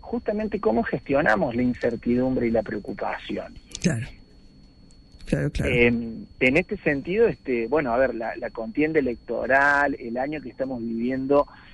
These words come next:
Speaker 1: en Argentina, este, a todo nivel, nos hace, nos hace poner como un poquito en el tapete esta cuestión de decir, "Ay, ¿qué pasará si siguen los mismos? ¿Qué pasará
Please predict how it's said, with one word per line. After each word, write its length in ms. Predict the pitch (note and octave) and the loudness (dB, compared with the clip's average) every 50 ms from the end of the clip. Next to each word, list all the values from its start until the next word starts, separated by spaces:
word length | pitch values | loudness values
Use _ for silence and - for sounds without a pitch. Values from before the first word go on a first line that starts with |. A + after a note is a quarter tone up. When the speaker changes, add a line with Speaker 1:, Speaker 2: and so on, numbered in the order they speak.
| - - - - | -20 -20 -8 -2
Speaker 1:
en 240 | - A#2 A#2+ A#2 | 2 2 4 4
Argentina, 840 | A#2 A#2 A2+ - - A2+ A2+ A2 - D3 C#3 C#3 C#3+ C3 B2 A#2+ - - - - - - - | 4 2 0 -2 -2 -2 -2 -2 0 0 2 4 4 4 4 2 0 -6 -16 -20 -20 -8 -6
este, 400 | - G#2+ - - - A#2 A#2+ - | -6 -6 -4 -4 -2 0 0 0
a 60 | - | 0
todo 300 | - - C3+ C#3 D3 D3 | 0 2 4 4 4 4
nivel, 520 | C#3+ C3 B2 B2 B2+ C3+ C#3 C#3+ D#3+ E3+ - - - - - - | 2 0 -2 -2 0 2 2 2 2 0 -4 -10 -18 -20 -20 -14
nos 200 | - C3 A2 G#2+ | -10 -8 -4 0
hace, 720 | B2+ C#3+ C#3 - - D3 D3 C3+ B2 A#2+ A#2 A2+ A2 A#2 A2 - | 0 0 0 -2 -2 0 2 2 2 0 -2 -4 -6 -8 -8 -10
nos 160 | A2+ - C3+ | -10 -8 -6
hace 240 | C#3+ C#3+ - - D#3+ | -8 -4 -2 -2 -4
poner 480 | C#3 - - B2 A#2 B2 C#3+ D#3+ D#3+ C#3 | -4 -4 -4 -4 -2 0 0 0 0 0
como 240 | - B2+ A#2+ B2 | -2 -4 -4 -4
un 100 | B2 B2+ | -4 -4
poquito 560 | B2+ B2 A#2+ A#2 A#2 C3 B2+ - C#3+ C#3+ C#3 - - - - - - - | -4 -4 -6 -4 -4 -8 -2 2 4 4 4 2 -2 -8 -20 -18 -10 -6
en 160 | B2 A#2+ B2 | -2 0 0
el 100 | A#2 G#2+ | 0 2
tapete 560 | - A#2+ A#2+ A#2+ - C#3 C#3 C3+ - C#3+ C#3 | 4 2 2 4 4 2 2 2 2 2 0
esta 200 | C#3+ - - B2+ | 2 0 -2 -2
cuestión 480 | - B2 A2 G2+ - - - C#3+ D3 C#3+ | -2 -4 -6 -6 -6 -6 -4 -4 -2 -2
de 80 | C3+ B2+ | -2 -2
decir, 240 | B2+ - - - D3+ | -4 -4 -2 0 2
"Ay, 300 | D3+ D3 C#3 C3+ C3+ C#3 | 4 4 4 2 0 -2
¿qué 160 | - D3+ D3 | -4 -4 -2
pasará 480 | - D3 C3+ - - B2+ B2+ C3 C#3 - | -2 -2 -2 0 0 2 2 2 2 0
si 120 | - C3 | -4 -8
siguen 280 | - - D3+ C#3+ C#3+ C3+ | -8 -6 -4 -4 -4 -4
los 140 | B2 B2 A#2 | -4 -4 -4
mismos? 460 | B2+ D3 D3 C#3+ C3 A#2+ C#3 C3+ B2 | -4 -2 -2 -2 -2 -2 -2 -4 0
¿Qué 100 | - - | 0 0
pasará 480 | - - C#3+ - - C#3 C#3 D3 C#3+ C3 | 2 2 2 4 4 4 6 6 4 2